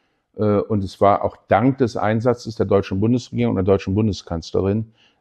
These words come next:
so, dass es uns gelungen ist, Europa zu stabilisieren. Auch in der Corona-Krise haben wir Europa, äh, stabilisiert, äh, insbesondere durch den, ähm, äh, großen Fonds, den wir für alle Länder aufgelegt haben.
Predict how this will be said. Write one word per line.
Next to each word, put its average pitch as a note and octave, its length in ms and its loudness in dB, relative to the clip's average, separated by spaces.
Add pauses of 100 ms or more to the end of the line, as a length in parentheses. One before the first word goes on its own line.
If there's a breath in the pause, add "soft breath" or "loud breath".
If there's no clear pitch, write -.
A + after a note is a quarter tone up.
(100)
so, G2+ 240 6
dass A2+ 160 4
es F#2 100 -8
uns F#2 240 -8
gelungen G#2 340 -2
ist, F#2+ 120 -4
Europa F#2+ 400 -2
zu F#2 120 -10
stabilisieren. F#2 800 -2
Auch A2+ 200 2
in A#2+ 120 0
der G#2 100 0
Corona-Krise G2+ 920 -2 (360 soft breath)
haben A#2 320 4
wir A#2 140 6
Europa, F#2 720 0
äh, F2 120 -6
stabilisiert, F#2 880 -6 (540 soft breath)
äh, G#2 320 8
insbesondere G#2+ 680 0
durch G2 280 -2
den, F#2+ 420 -2
ähm, F2+ 640 -2
äh, F2+ 380 -2
großen A2+ 500 4
Fonds, A2+ 340 -2
den G#2 140 0
wir F#2 120 0
für - 220 -8
alle G2+ 160 6
Länder E2+ 340 0
aufgelegt D#2+ 560 -10
haben. G2 260 0